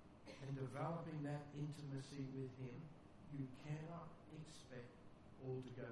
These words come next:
well for you. Simple as that. It's not hard. We've got so much going for us. Resources, technology,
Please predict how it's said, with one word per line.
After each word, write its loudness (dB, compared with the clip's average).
well -2
for 0
you. -4
Simple -4
as -4
that. -4
It's -8
not 6
hard. 4
We've -2
got -4
so 2
much 4
going 4
for -2
us. -6
Resources, 0
technology, 2